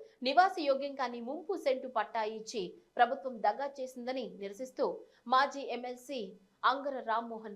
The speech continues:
పాదయాత్ర జరిపారు. ఈ పాదయాత్రలో పేదలు, మహిళలు, టీడీపీ శ్రేణులు పాల్గొన్నారు. యాత్రలో పార్టీ జెండాలు, నలుపు జెండాలు, నలుపు బెలూన్లు రెపరెపలాడాయి.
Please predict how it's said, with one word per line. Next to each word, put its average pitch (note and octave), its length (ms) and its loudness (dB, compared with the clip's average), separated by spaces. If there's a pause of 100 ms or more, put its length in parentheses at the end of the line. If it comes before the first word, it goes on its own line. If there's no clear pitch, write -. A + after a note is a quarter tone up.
పాదయాత్ర A3+ 500 0
జరిపారు. F3+ 440 -12 (380)
ఈ C4 60 6
పాదయాత్రలో D4+ 680 2
పేదలు, C4+ 540 -2
మహిళలు, A#3 400 -8
టీడీపీ B3+ 420 -10
శ్రేణులు A#3+ 380 -6
పాల్గొన్నారు. F3+ 500 -4 (420)
యాత్రలో A#3+ 420 8
పార్టీ A#3 360 -2
జెండాలు, B3+ 480 -4
నలుపు G#3+ 400 -6
జెండాలు, B3+ 560 -4
నలుపు A3 280 -6
బెలూన్లు B3 480 -6
రెపరెపలాడాయి. B3 680 -2